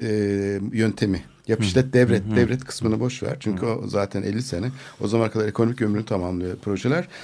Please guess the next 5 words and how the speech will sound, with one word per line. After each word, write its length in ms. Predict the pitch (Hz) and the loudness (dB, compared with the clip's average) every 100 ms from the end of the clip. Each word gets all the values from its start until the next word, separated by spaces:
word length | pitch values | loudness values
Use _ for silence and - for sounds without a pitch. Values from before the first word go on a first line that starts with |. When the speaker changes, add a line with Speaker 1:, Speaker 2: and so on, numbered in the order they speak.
| - - | -12 2
Speaker 1:
Yap 200 | 143 135 | 2 2
işlet 520 | 151 190 143 - - - - | 2 6 4 2 -10 -10 2
modelinde 680 | 113 131 123 104 92 82 - _ _ - - | 6 8 6 4 -2 -6 -10 _ _ -16 0
yatırımcı 580 | 185 190 135 98 90 156 147 - _ - _ _ _ _ _ - | 2 6 6 4 0 -8 -10 -20 _ -20 _ _ _ _ _ 2
genellikle 560 | 123 160 165 151 156 | 6 8 6 4 -2